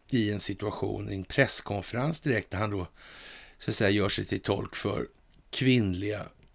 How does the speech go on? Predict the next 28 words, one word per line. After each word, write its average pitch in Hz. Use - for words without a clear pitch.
lustar, 135
eller 110
s-, -
kvinnliga 101
sexuella -
lustar 160
då, 147
då. 131
Och 131
nu 151
var 131
det 131
ju 135
faktiskt 101
juridiken 123
som 151
var 98
hans, -
så -
att -
säga, 113
primära 107
hemmabana 101
i 107
det 98
här. -
Och, -
eh, 95